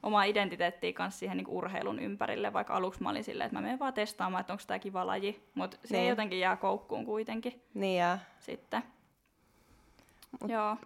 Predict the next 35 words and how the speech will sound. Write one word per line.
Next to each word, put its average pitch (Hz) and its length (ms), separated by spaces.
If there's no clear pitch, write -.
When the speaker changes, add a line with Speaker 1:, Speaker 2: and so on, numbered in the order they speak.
Speaker 2:
mun 226 140
mielestä 240 180
sekin 240 220
on 208 60
ihan 202 160
hyvä, 156 220
että 175 120
siihen 165 260
jää 143 160
koukkuun, 160 360
koska 196 220
sit 214 200
kisaa 202 340
uudestaan 180 580
ja 175 120
Speaker 1:
Niin. 175 100
Speaker 2:
uudestaan 170 520
ja 170 80
voi 165 140
kehittyä 165 500
ja 170 180
sit, - 200
sit 160 160
tulee 165 200
elämäntapa 160 480
ja 151 240
Speaker 1:
Joo. 214 380
Speaker 2:
se 160 260
kasvattaa 160 480
ihmisenä 160 560
ja 151 80
just 156 260
oppii 147 340
aikataulutus 214 960
Speaker 1:
Joo, 240 240